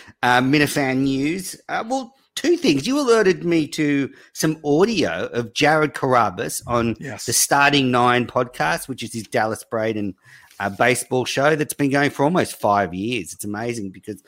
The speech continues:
Speaker 1: I've never listened to the one of them and it's still going. Um, and he, at the end of that audio, seemed to indicate that his contract is still not sorted out.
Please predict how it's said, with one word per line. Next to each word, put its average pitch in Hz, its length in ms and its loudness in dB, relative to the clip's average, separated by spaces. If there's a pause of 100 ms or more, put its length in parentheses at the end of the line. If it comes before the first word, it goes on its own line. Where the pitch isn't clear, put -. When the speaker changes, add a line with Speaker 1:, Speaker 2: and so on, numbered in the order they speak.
(160)
Speaker 1:
I've 101 60 -14
never 123 200 -2
listened 113 240 -4
to - 80 -14
the 110 60 -8
one 107 200 -4
of 135 100 -2
them 95 200 -4
and 95 220 -8
it's - 120 -16
still 113 180 -8
going. 113 360 -4 (320)
Um, 151 360 2 (300)
and 165 320 2 (140)
he, 220 640 -2 (160)
at 170 120 -4
the 185 180 -4
end 202 220 4
of 160 100 -2
that 151 180 4
audio, 131 800 2 (280)
seemed 170 340 0
to 170 160 -4
indicate 147 480 -2
that 127 100 -4
his 123 120 -6
contract 147 640 -4
is 117 120 -8
still 147 340 0
not 127 240 0
sorted 117 380 -4
out. 117 280 -4